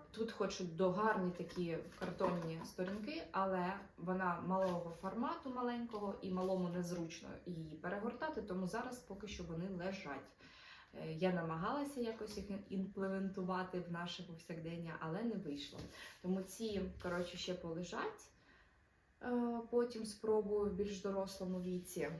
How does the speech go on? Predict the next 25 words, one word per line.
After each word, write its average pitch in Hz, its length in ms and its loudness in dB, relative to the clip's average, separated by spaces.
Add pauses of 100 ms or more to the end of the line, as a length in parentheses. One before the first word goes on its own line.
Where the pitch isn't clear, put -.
(240)
А 202 160 4
от 202 200 10
саме - 680 4
для 214 180 8
більш 208 240 6
дорослого 302 640 6
віку 262 500 0 (140)
нам 196 260 2
заходять. 180 500 -2 (520)
Тому, 226 160 4 (100)
коротше, 208 340 4
так, - 240 2
книжки, 311 720 4 (100)
е, 202 80 2
з 196 80 -2
картонними 202 580 2
сторінками 226 640 2
вчимо 233 360 0
дитину 196 600 -2
перегортати 175 720 0
сторінки. - 560 -10 (400)
Коротше, 240 440 2
на 233 100 6
шість 370 440 2
місяців, - 640 0